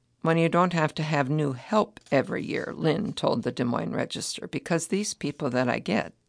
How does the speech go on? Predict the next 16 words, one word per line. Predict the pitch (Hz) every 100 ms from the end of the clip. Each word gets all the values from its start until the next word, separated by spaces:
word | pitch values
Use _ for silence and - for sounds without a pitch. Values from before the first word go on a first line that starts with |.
| _
they | 170 175
know | 165
exactly | - - - - - 127
what | - 117 -
to | -
do | - - - - - - - -
and | 165 151
when | 147 151
to | -
do | 180 - -
it, | - - _ _ _
and | 160 165
their | 190
timing | 175 - - - - -
is | 143 -
good." | - - - -